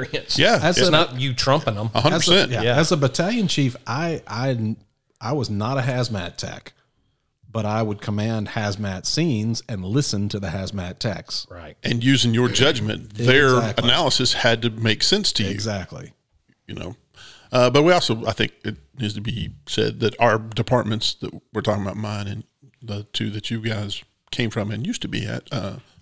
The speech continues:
Speaker 2: are similar. So
Speaker 3: Yes.
Speaker 2: similar in scope. Some places, the bat-,
Speaker 3: Absolutely.
Speaker 2: the captain is actually gonna be more like a battalion
Speaker 1: Battalion
Speaker 2: chief
Speaker 1: chief. Yo, you're
Speaker 2: or
Speaker 1: right.
Speaker 2: a
Speaker 1: Yeah.
Speaker 2: lieutenant. So it's not specific, but it's, it's, l-, let's, let's put it less of a,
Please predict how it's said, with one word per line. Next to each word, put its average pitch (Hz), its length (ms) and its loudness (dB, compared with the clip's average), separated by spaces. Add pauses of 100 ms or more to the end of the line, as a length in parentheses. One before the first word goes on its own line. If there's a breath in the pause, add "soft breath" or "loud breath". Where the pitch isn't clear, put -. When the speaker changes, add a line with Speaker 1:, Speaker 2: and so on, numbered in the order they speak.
Speaker 2:
are 127 80 -2
similar. 151 400 2 (520)
So - 180 4
Speaker 3:
Yes. - 220 0
Speaker 2:
similar 131 240 2
in 107 100 0
scope. 120 400 2 (340 loud breath)
Some 143 540 2
places, 113 540 0
the 120 160 -2
bat-, 120 120 4
Speaker 3:
Absolutely. 156 540 2
Speaker 2:
the 127 60 0
captain 120 400 2
is 113 120 0
actually 120 320 2
gonna 117 140 2
be 113 220 2
more 117 320 4
like 117 160 0
a 123 40 -2
battalion 113 340 2
Speaker 1:
Battalion 123 260 4
Speaker 2:
chief 104 140 -6
Speaker 1:
chief. - 40 -8
Yo, 120 120 -2
you're 104 160 -2
Speaker 2:
or 120 100 8
Speaker 1:
right. 135 120 4
Speaker 2:
a 127 40 6
Speaker 1:
Yeah. 123 160 6
Speaker 2:
lieutenant. 131 420 4
So 113 360 0 (360)
it's 117 140 0
not 196 200 4
specific, 135 500 4
but 120 80 4
it's, - 220 4
it's, - 300 2 (800 loud breath)
l-, 131 160 0
let's, 147 220 4
let's 165 200 4
put 170 160 2
it 143 140 0
less 123 320 4
of 113 320 2
a, 104 160 -2